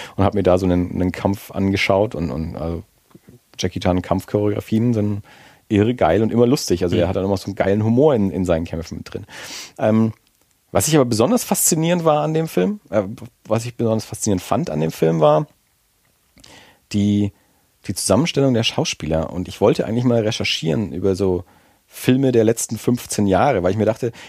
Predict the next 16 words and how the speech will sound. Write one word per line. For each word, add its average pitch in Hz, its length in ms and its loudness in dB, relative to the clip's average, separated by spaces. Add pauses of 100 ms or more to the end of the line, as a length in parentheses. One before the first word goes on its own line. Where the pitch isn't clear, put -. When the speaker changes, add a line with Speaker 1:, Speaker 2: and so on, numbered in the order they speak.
Speaker 1:
das 101 120 -4
war 104 160 0
einer 147 200 2
der 107 100 2
ganz 131 240 2
großen 156 320 -4
Hits 160 160 -2
im 131 80 -2
Jahre 123 180 4
neunundneunzig. 123 540 2 (240)
Wir 87 120 -4
haben 113 120 4
einen 107 140 0
Chinesen, 139 600 2 (360)
einen 98 180 0
Schwarzen 190 640 2